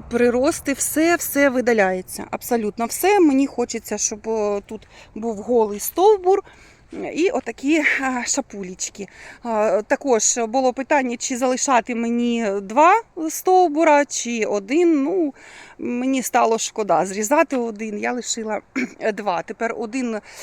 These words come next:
е, з цих стовбурів буду виводити трошечки вище, ну і вже тримати я не буду, давати там прям сильно-сильно вже, а, високо рости. А, туя Golden Brabant росте дуже швидко.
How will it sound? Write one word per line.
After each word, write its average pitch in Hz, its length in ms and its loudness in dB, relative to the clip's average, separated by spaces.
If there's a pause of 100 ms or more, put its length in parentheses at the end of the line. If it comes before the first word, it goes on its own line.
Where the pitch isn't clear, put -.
(180)
е, 233 140 -2
з - 40 -10
цих - 340 -10
стовбурів 294 540 -4
буду 220 240 -8
виводити 233 500 -8
трошечки 214 640 -10
вище, 359 380 -4
ну 349 80 -2 (100)
і 320 40 -4
вже 349 140 -6
тримати 302 440 2
я 247 100 -2
не 254 80 0
буду, 208 200 -6
давати 214 360 0
там 185 120 -6
прям 190 220 -8
сильно-сильно 226 800 -2
вже, 202 160 -8 (880)
а, 254 360 6 (260)
високо 233 540 0
рости. 190 520 0 (300)
А, 196 220 -4 (760)
туя 370 360 10
Golden 269 460 2
Brabant 330 580 6
росте 254 380 2
дуже 214 300 -2
швидко. 294 680 2